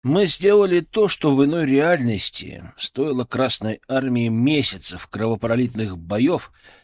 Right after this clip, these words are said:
но, скажу честно, я не испытывал эйфории.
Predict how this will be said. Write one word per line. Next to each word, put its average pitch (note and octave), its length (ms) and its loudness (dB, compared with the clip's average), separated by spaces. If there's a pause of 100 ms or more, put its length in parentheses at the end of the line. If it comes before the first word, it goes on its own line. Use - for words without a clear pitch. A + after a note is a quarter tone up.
(1080)
но, G#2+ 100 -2
скажу F3+ 340 -2
честно, - 480 0
я A2+ 200 0
не B2+ 160 2
испытывал C3 480 0
эйфории. D3 760 -4